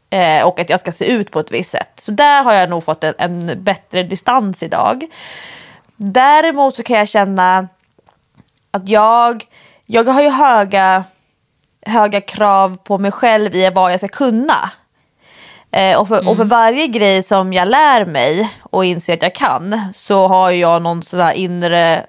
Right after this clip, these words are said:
Speaker 1: motor i mig som gör att jag måste lägga till ännu en grej. Eh, och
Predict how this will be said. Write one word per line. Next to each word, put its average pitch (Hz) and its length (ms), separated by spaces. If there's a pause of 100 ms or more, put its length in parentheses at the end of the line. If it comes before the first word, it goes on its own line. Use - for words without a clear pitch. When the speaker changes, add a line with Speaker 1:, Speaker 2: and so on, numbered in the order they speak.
(140)
Speaker 1:
motor 190 520
i 170 160
mig 165 200
som 175 200
gör 165 120
att 165 80
jag 185 100
måste 180 200
lägga 175 160
till 185 180
ännu 240 280
en 220 140
grej. 107 360 (720)
Eh, 185 500
och 202 160